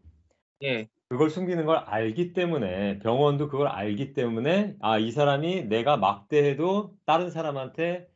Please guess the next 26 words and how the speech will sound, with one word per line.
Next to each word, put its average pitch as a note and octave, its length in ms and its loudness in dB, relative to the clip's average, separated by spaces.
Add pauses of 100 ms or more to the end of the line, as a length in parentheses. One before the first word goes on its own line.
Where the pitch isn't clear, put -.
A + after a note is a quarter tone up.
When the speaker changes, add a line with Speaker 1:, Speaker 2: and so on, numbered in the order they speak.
(1000)
Speaker 2:
자유롭게 C#3 600 -4
얘기하지 D3 540 0
못한다는 C#3+ 680 -2
걸 C3+ 120 2
알기 A2+ 680 -4
때문에 D#3 640 2
이 B2 140 -4
사람들이 D#3 540 0
더 C#3 200 2
막대할 C#3+ 340 2
수 - 100 -10
있는 A2 120 -6
거죠. D#2+ 320 -12 (180)
그렇죠? C#3+ 460 -6 (500)
Speaker 1:
예, C#3 60 -6 (320)
그렇죠. C#3+ 340 -6 (400)
Speaker 2:
네, F2 460 -8 (220)
오늘 C3+ 280 2
정말 B2 300 -2
감사합니다. A2 680 -4
이렇게 F#2+ 260 -8
용기 A#2 320 -2
내서 A2+ 320 -4
나와주셔서 G2+ 800 0
이렇게 G#2 260 -6
다 G2 440 0